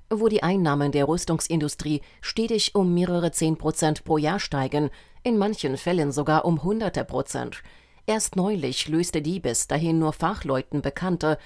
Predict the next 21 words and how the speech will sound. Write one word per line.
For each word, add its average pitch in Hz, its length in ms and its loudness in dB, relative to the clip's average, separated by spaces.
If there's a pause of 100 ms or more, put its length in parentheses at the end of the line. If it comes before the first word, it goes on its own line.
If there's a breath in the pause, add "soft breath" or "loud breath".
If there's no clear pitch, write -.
(160 loud breath)
bescheidene 214 560 0
tschechische - 460 -4
Firma 156 420 2 (220 loud breath)
Czechoslovak 139 800 -2
Group 165 340 -2 (400 loud breath)
auf 240 240 -2
den 208 240 2
globalen 160 420 4
Finanzmärkten 151 960 0 (180 loud breath)
gleichzeitig 165 840 0
ein 160 160 4
Erdbeben, 139 680 0 (180 loud breath)
ein 156 220 2
Tsunami 156 580 2 (220 loud breath)
und 226 240 0
einen 196 320 2
Vulkanausbruch 170 960 -2
aus. - 420 -4 (400 soft breath)
Durch 220 360 -2
ihren 220 280 2
Börsengang 160 680 2